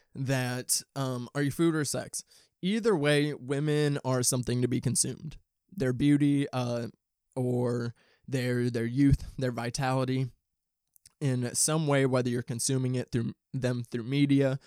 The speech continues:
or trying to consume them sexually, or in this case, trying to consume your life force. Um, either way,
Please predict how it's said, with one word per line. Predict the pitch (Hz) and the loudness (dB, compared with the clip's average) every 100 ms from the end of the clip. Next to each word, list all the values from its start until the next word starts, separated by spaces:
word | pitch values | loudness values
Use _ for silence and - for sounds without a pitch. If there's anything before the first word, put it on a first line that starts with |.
| _ - | _ -8
or | |
trying | 165 196 185 | -6 -4 -2
to | 175 | -2
consume | 165 156 143 143 | -2 0 2 2
them | 131 117 | 2 2
sexually, | - 175 - 160 151 147 151 - | 0 0 0 -2 0 0 -2 -2
or | 123 127 127 | 0 0 -2
in | 127 123 | -4 -4
this | 127 - | -4 -4
case, | 131 123 - _ _ _ - | -2 -4 -6 _ _ _ -10
trying | - 135 135 | -4 -2 -4
to | 127 139 127 123 123 - | -4 0 2 2 0 -2
consume | 123 127 131 127 127 127 123 123 - | -2 2 2 2 2 0 -4 -6 -12
your | - 120 117 | -6 -4 -4
life | 123 135 175 | -4 -4 -4
force. | - 226 226 - - - _ _ _ _ _ _ _ _ - | -2 0 0 0 -2 -6 _ _ _ _ _ _ _ _ -4
Um, | 160 131 120 120 - _ _ - | -2 -2 -4 -8 -12 _ _ -4
either | 214 185 | 0 2
way, | 156 135 131 127 | 2 2 0 -2